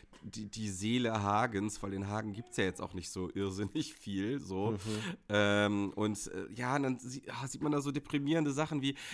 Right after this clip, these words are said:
Speaker 1: die haben dann so, äh, die haben so ein, ähm, Livestream, so ein D-J-Set, äh, g-, live gestreamt bei Instagram.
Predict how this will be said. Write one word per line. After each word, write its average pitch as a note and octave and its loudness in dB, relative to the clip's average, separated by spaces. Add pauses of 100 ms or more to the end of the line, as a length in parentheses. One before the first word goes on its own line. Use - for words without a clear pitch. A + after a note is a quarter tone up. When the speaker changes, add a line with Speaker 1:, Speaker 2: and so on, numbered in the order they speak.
(120)
Speaker 1:
die B2 2
haben D3 4
dann D3 4
so, C3+ 4 (360)
äh, A#2+ 6
die B2 4
haben D3 6
so C3 4
ein, B2 6
ähm, A2+ 4 (160)
Livestream, D3 2 (360)
so A2+ -4
ein A2+ 0
D-J-Set, C3 2 (140)
äh, - -8
g-, - -8
live A#2+ 4
gestreamt C3 2
bei G#2 2
Instagram. F2+ 0